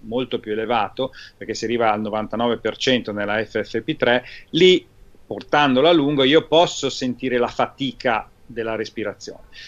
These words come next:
Però i vantaggi di mar-, di portare la mascherina sono fondamentali, in particolare di protezione degli altri. Ricordiamoci che la mascherina serve a proteggere gli altri. Poi proteggiamo anche noi,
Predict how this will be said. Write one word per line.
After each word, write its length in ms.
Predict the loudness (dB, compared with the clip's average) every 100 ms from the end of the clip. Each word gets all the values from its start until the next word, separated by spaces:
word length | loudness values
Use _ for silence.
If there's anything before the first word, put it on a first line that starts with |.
| -20 -20 _ _
Però 340 | 6 8 6 2
i 120 | -4
vantaggi 640 | -2 -2 0 0 0 -2
di 80 | -8
mar-, 220 | -6 -8 -10
di 220 | -14 -12
portare 340 | -12 -6 -4
la 80 | -2
mascherina 480 | -4 -4 -4 -2 -2
sono 460 | -2 -2 -2 -4 -8
fondamentali, 760 | -6 -4 -4 -4 -4 -6 -4
in 120 | -2
particolare 760 | 0 0 -2 0 4 4 2 0
di 120 | -4
protezione 640 | -4 -4 -4 -2 -2 0 -4
degli 340 | -2 0 2 4
altri. 480 | 2 0 -8 -12 -8
Ricordiamoci 760 | -4 0 0 2 0 -2 -6
che 80 | -4
la 80 | -2
mascherina 500 | -2 -2 -2 -2 -2
serve 420 | -2 0 0 0
a 120 | -2
proteggere 640 | -4 -4 -2 0 0 0 -2
gli 180 | 2
altri. 480 | 4 4 0 -10 -14 -16 -20 -20 -14 2
Poi 360 | 4 4 2 -4 -8
proteggiamo 480 | -6 -4 0 2 2
anche 220 | -2 -4
noi, 260 | -4 -8